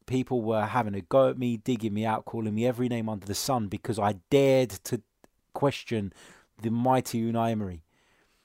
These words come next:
Well, now lots of you are starting to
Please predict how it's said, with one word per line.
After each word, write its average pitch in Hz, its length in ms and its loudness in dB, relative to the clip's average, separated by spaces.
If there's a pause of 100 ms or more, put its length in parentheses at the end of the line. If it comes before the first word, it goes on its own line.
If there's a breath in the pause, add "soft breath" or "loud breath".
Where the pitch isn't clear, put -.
(280 soft breath)
Well, 139 160 0
now 180 280 6
lots 170 420 4
of 123 140 0
you 101 320 -6 (420)
are 120 100 2
starting 135 440 6
to 135 280 0